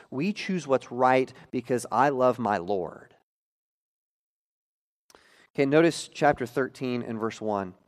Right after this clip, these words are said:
He says, "Keep on loving one another as brothers and sisters." Okay, that first verse of chapter thirteen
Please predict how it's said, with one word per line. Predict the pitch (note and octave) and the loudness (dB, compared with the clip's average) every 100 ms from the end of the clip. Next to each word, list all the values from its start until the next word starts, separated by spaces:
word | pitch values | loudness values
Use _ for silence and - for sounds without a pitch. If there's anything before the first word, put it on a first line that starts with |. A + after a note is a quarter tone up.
| _ _ _ - | _ _ _ -10
He | D3+ | -2
says, | D#3 C#3 | 2 0
"Keep | - - G#3+ - | -2 -6 -6 0
on | D3 D3 D3+ D3+ C#3+ | 4 6 6 4 -2
loving | B2+ C3+ C3+ C3+ C3 | 4 4 4 -2 -4
one | G#2 C3 | -2 0
another | D#3+ A2 G#2+ G#2+ A#2+ _ _ _ _ - | 0 -2 0 -2 -4 _ _ _ _ -2
as | A2 C#3 C#3+ C#3 - - | 4 6 6 2 -6 -14
brothers | A#2+ A#2+ A#2+ A#2 A#2 A2 - _ | 0 4 4 2 0 -6 -14 _
and | G#2 G#2 | -8 -8
sisters." | - G2 - - - - - - - _ _ _ _ _ | -6 -8 -8 -14 -16 -12 -12 -14 -18 _ _ _ _ _
Okay, | - G2+ - _ | -6 -6 -8 _
that | G#2+ A#2+ E3 G#3+ | -4 6 8 8
first | - F#3 G#3 - | 4 4 4 4
verse | D#3+ E3+ D3+ C#3 | 0 2 2 -2
of | |
chapter | - C#3+ C#3+ C3 | 0 0 2 -2
thirteen | A#2+ C#3+ - D3 A#2 G#2 | -2 -4 -2 -6 -6 -6